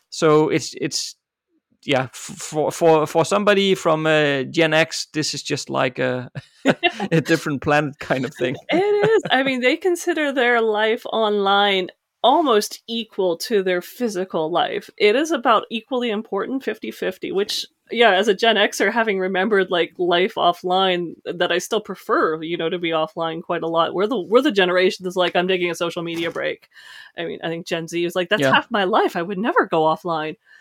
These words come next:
Speaker 2: But they want the
Speaker 1: Yeah.
Speaker 2: fine touch. They want the, they want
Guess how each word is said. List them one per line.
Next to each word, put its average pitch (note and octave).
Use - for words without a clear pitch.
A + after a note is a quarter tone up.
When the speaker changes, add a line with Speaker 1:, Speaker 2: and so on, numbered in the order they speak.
Speaker 2:
But G#3
they C4+
want G3
the D#3+
Speaker 1:
Yeah. A#2+
Speaker 2:
fine F3
touch. -
They A#3+
want G3
the, E3
they B3+
want D#4